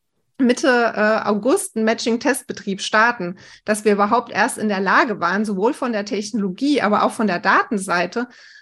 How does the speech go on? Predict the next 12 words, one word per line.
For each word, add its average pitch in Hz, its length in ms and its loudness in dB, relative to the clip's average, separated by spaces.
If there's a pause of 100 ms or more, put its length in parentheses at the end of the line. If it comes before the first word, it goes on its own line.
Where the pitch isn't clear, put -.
äh, 208 280 4
zu 208 140 -4
schauen, 226 580 0 (180)
wie 247 140 0
bringen 240 340 0
wir 220 120 2
denn 208 160 2
Flächen- 240 600 0
und 214 200 0
Anbieterkonzepte 208 1000 -2
zusammen. 185 460 0
Und, 170 220 -4